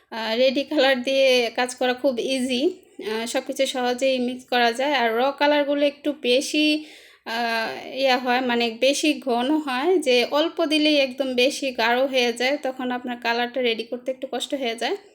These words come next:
তো, আহ, যারা কালার রেডি করতে, করার ঝামেলায় যেতে চান না, তারা অবশ্যই এই,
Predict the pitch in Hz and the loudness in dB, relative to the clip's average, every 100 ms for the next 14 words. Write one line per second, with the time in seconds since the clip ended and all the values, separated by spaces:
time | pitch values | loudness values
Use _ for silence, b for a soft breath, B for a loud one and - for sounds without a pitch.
0 | B B B B _ 269 269 262 - 247 | B B B B _ 2 4 2 0 2
1 | 247 226 254 285 302 302 294 285 277 285 | 2 2 4 4 4 4 4 4 4 2
2 | 294 294 302 _ - 285 277 277 269 277 | 0 0 -2 _ 0 0 2 0 0 -4
3 | 269 277 269 269 277 269 277 370 302 254 | -2 0 0 0 -2 -2 -2 -2 0 0
4 | 247 247 240 285 - 262 262 247 240 240 | 0 0 -2 -4 0 2 2 0 0 2
5 | 240 240 | 2 -2